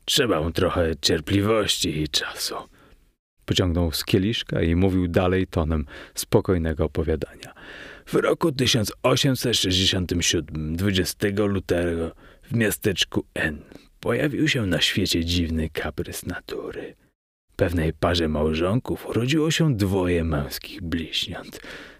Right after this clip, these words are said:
zrosłych biodrami. Po szczęśliwym przeprowadzeniu operacji jedno zapadło w dziwny stan martwoty, by po dwunastu godzinach śmiertelnego snu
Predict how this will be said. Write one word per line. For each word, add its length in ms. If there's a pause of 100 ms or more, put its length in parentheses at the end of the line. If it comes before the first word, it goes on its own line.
zrosłych 640
biodrami. 640 (840)
Po 100
szczęśliwym 800
przeprowadzeniu 920
operacji 640 (460)
jedno 400
zapadło 520
w 80
dziwny 400
stan 420
martwoty, 760
by 140
po 140
dwunastu 600
godzinach 500
śmiertelnego 840
snu 320